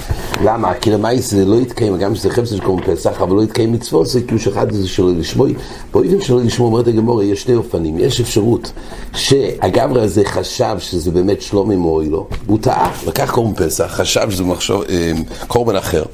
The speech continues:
ובטעות כך הוא חשב, ממילא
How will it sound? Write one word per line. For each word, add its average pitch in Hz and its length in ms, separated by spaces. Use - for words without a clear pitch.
ובטעות 120 580
כך 143 180
הוא 127 140
חשב, 90 400
ממילא 147 400